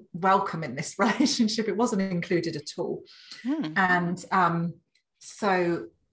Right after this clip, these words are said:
Speaker 1: yeah, somehow, um, I think if I look at my part in, in that, I feel like I, um,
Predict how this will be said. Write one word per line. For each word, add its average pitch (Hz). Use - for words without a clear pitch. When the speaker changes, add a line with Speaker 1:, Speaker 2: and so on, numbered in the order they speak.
Speaker 1:
yeah, 180
somehow, 196
um, 165
I 202
think 220
if 196
I 196
look 202
at 196
my 262
part 180
in, 175
in 170
that, 156
I 175
feel 202
like 175
I, 180
um, 165